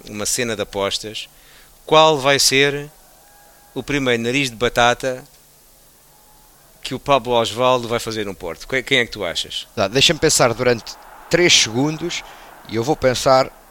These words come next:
Speaker 1: Primeiro
Speaker 2: o
Speaker 1: nariz de batata.
Speaker 2: o primeiro nariz de batata, epá, e acho que o gajo fazia ali um favor a Deus e a todos nós, era o Herrera. Não se notava. O homem tem aquela cara, parece, parece que levou um soco,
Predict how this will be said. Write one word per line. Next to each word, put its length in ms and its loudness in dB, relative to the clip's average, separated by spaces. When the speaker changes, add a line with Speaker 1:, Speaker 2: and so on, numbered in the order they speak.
Speaker 1:
Primeiro 240 4
Speaker 2:
o 20 2
Speaker 1:
nariz 200 4
de 60 -6
batata. 460 0
Speaker 2:
o 40 -12
primeiro 280 6
nariz 160 6
de 40 -4
batata, 340 4
epá, 180 4
e 120 4
acho 160 6
que 60 -8
o 20 -6
gajo 180 4
fazia 280 2
ali 140 2
um 200 -6
favor 460 4
a 40 8
Deus 500 4
e 80 -2
a 20 2
todos 280 -4
nós, 320 -2
era 120 0
o 80 0
Herrera. 320 -6
Não 100 -2
se 120 -8
notava. 340 -6
O 60 -2
homem 140 4
tem 140 4
aquela 280 4
cara, 300 4
parece, 460 2
parece 220 2
que 80 -8
levou 240 0
um 140 -4
soco, 440 -2